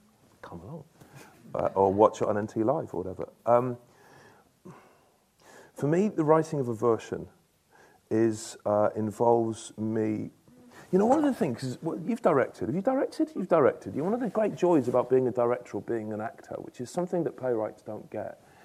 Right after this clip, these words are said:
is you get to live for a while in the imagination and the brain of another artist. When I've talked to my director friends about that, that's what they kinda say they really cherish.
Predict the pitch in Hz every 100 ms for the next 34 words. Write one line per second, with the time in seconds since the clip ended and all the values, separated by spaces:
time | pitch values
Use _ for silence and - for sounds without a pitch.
0 | - 110 113 131 160 - 135 131 139 -
1 | 123 120 110 113 104 98 101 104 110 110
2 | - 110 104 - 98 98 98 107 104 101
3 | 95 95 104 95 95 95 - - - -
4 | _ _ _ _ _ - 123 123 175 170
5 | 151 127 123 123 135 - - 110 98 98
6 | - 90 - - - 143 - 147 139 135
7 | 131 127 120 110 110 110 110 95 90 85
8 | -